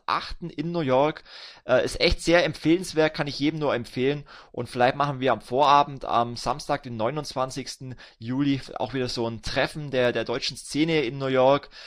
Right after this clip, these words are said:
Ähm, haben wir in den letzten Jahren auch immer gemacht, wurde super angenommen, waren immer so zwischen dreißig und fünfzig,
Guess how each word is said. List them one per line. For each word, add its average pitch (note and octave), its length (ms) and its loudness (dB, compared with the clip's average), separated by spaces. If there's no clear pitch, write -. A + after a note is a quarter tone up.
Ähm, A#2 320 0
haben C3+ 100 -2
wir C#3+ 80 -4
in B2 60 0
den A2+ 40 -6
letzten B2+ 280 -2
Jahren B2 180 2
auch C#3 140 -4
immer C#3 160 -6
gemacht, B2 380 -2
wurde A#2+ 160 -6
super - 320 -4
angenommen, C3+ 520 -2
waren A#2 180 4
immer B2+ 180 -4
so B2+ 160 -4
zwischen A#2+ 280 -10
dreißig B2 420 -2
und B2 120 -12
fünfzig, C#3 400 -12